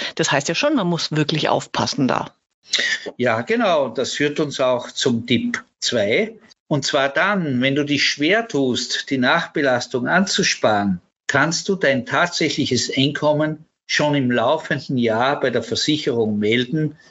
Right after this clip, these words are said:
Speaker 2: und die Beiträge monatlich leisten, damit du's, du dann keine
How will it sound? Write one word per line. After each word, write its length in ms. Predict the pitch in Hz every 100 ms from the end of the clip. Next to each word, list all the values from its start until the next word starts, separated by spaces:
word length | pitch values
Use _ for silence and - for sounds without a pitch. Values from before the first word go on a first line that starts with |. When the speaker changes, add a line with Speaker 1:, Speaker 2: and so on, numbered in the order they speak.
| _ _ _
Speaker 2:
und 380 | 156 160 - -
die 80 |
Beiträge 880 | 120 123 139 143 147 143 147 147 143 -
monatlich 760 | 127 139 160 143 131 120 123 123
leisten, 680 | 117 131 131 - 156 156 -
damit 360 | 123 127 127
du's, 280 | 123 123 -
du 120 | 135
dann 380 | - 117 120 131
keine 520 | - 113 123 135 139